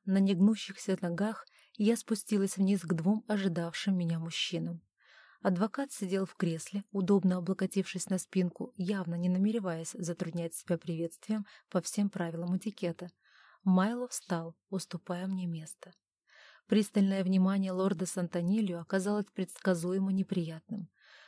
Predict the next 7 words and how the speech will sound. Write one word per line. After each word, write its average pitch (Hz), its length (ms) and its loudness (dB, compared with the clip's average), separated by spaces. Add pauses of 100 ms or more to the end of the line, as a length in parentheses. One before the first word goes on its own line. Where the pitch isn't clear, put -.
(200)
В 196 60 -2
его 202 300 4
взгляде 214 480 2
сквозила 190 500 0
неприкрытая 185 800 0
пренебрежительная 175 880 -4
насмешка, 190 680 -2